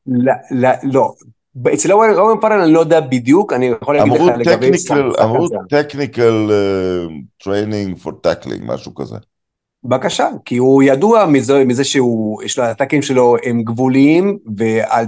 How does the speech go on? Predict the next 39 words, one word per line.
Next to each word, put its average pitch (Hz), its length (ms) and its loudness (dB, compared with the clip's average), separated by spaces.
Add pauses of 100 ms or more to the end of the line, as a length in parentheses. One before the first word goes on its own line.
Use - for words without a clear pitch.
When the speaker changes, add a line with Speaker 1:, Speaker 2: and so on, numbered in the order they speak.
Speaker 1:
תקן 147 340 0
אסורים, 131 640 2
לא 120 100 4
רק 135 100 -2
גבוליים, 113 440 -4
אוקיי? 113 320 -4
יש - 140 -10
לי 110 100 -20
פה 117 140 -4
כמה 117 220 -2
דוגמאות 110 460 -4
של 110 120 -12
טאקל 117 280 -4
של 113 140 -6
אורן 113 160 0
פארל, 131 300 0
שמבחינתי - 1700 -6
לא 139 100 4
היה 139 100 4
צריך 139 160 -2
Speaker 2:
אני 101 60 4
Speaker 1:
לשחק 117 160 2
יותר 202 140 2
Speaker 2:
מבין, 196 160 2
Speaker 1:
בחיים 123 180 2
Speaker 2:
אבל 104 80 2
הוא 104 80 -2
Speaker 1:
שלי. 95 80 -12
Speaker 2:
כבר 104 120 0
קפטן 131 480 -6
של 110 180 -2
אנגליה, 123 380 0
מה, 87 180 0
תעשה 82 360 -8
לו 92 200 -4
Speaker 1:
יפה. 131 120 0
Speaker 2:
קורס, 92 360 -6
אה, 73 960 -6
<laughs> - 0 -